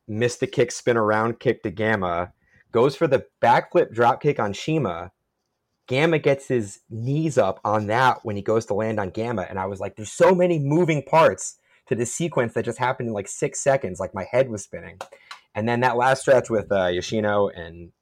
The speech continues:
Shima is so great. Like, we're, like, twenty something minutes into the match, and because there were so many people in the match, they still have so many big bombs left in the holster.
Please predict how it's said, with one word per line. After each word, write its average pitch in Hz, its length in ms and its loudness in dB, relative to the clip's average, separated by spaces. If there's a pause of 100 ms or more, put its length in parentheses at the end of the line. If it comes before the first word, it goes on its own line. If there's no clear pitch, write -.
(260)
Shima 113 400 -4
is 90 140 -8
so 113 140 -2
great. 110 280 -2
Like, 92 220 -8 (440)
we're, 107 100 -4
like, 110 120 -2
twenty 139 260 -2
something 120 280 -6
minutes 110 240 -6
into 107 160 -10
the 92 80 -6
match, 110 360 -4
and 90 80 -14
because 104 280 -6
there 98 80 -6
were 90 80 -6
so - 180 -6
many 104 200 -6
people 120 340 -6
in 98 80 -6
the 92 40 -10
match, 101 360 -8
they 92 100 -12
still - 260 -6
have 110 160 -8
so 104 240 -8
many 107 300 -6
big 98 160 -10 (100)
bombs 98 440 -6
left 92 180 -8
in 92 60 -10
the 87 80 -14
holster. 117 560 -4